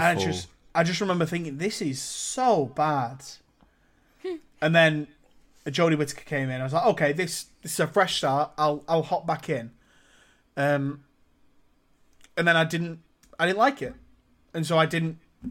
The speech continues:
Speaker 1: really go back. I then, like, I, I then, uh, found some YouTube videos that were saying about, you know, how underrated Capaldi was. So I went back and watched all of Who again, like, in twenty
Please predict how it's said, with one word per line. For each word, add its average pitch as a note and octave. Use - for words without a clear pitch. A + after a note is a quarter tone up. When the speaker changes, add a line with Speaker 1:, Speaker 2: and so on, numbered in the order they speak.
Speaker 1:
really D#3+
go F3
back. F3
I E3+
then, F3
like, D#3+
I, D#3+
I C#3+
then, D#3
uh, D#3
found D#3+
some D#3
YouTube D#3+
videos D#3+
that E3
were C#3+
saying D3
about, C#3
you C#3+
know, C#3
how D3
underrated C#3
Capaldi D#3
was. D3+
So D3
I D3
went D#3
back C#3+
and D3
watched D3
all G3
of D#3
Who D#3
again, D3+
like, D3+
in C#3
twenty D3+